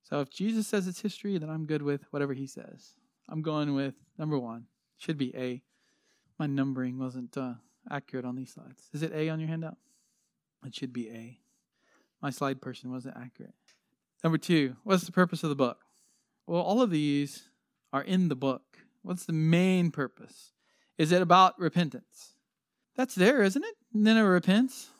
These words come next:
But that's only one chapter. That's only chapter three. So is it about, and this is real popular with commentaries, and even some pastors, they'll say, "Look, it was all about the Jews' attitude towards Gentiles."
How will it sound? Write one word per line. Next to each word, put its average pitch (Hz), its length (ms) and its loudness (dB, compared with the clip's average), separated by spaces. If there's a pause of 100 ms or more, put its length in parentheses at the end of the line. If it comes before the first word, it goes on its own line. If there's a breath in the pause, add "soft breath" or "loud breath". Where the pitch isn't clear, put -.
But 180 100 -6
that's 254 160 4
only 226 180 6
one 190 480 4
chapter. 220 480 0 (720 soft breath)
That's 147 160 -10
only 156 160 -4
chapter - 300 -4
three. - 320 -8 (1800)
So 202 460 6
is 233 240 4
it 349 140 4
about, 196 420 10
and 170 100 2
this 190 160 2
is 165 60 -14
real 160 160 4
popular 151 460 0
with 143 300 -4
commentaries, 147 840 0
and 156 180 -2
even 175 220 0
some 160 220 -2
pastors, 156 500 0
they'll 143 140 -2
say, 143 320 -2 (540)
"Look, 180 220 8
it 185 60 6
was 170 140 4
all 208 340 12
about 180 400 10 (160)
the 175 120 -2
Jews' 180 500 4
attitude 170 580 2
towards 151 380 2
Gentiles." 143 800 -6